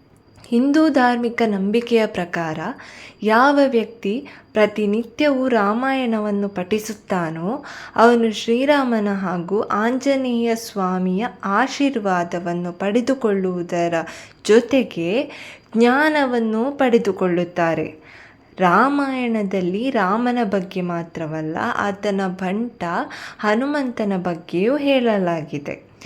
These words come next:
ರಾಮಾಯಣದಲ್ಲಿ ಲಂಕಾ ದಹನದ ಬಗ್ಗೆಯೂ ವಿವರವಾಗಿ ಉಲ್ಲೇಖಿಸಲಾಗಿದೆ.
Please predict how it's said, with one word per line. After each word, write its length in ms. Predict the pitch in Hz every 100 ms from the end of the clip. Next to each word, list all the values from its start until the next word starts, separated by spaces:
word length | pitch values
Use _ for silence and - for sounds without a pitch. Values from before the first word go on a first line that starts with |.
| - - -
ರಾಮಾಯಣದಲ್ಲಿ 1000 | 190 190 247 277 294 269 247 220 208 202
ಲಂಕಾ 540 | 180 175 202 226 269 262
ದಹನದ 480 | 220 202 190 180 180
ಬಗ್ಗೆಯೂ 800 | 175 160 - 180 220 269 269 277 - -
ವಿವರವಾಗಿ 840 | 247 262 294 285 233 196 175 175 247
ಉಲ್ಲೇಖಿಸಲಾಗಿದೆ. 1500 | 277 277 277 233 - 185 - 180 170 165 156 156 165 -